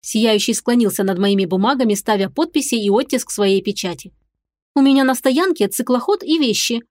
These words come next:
растерянно возразила, наблюдая, как Ралов активирует портал.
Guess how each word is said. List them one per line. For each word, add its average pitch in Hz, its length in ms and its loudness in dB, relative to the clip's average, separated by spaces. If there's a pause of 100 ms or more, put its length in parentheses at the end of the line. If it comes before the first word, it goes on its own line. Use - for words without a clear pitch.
(140)
растерянно 254 520 2
возразила, 254 500 2
наблюдая, 220 480 0
как 208 200 -4
Ралов 269 340 0
активирует 214 500 0
портал. 190 400 -6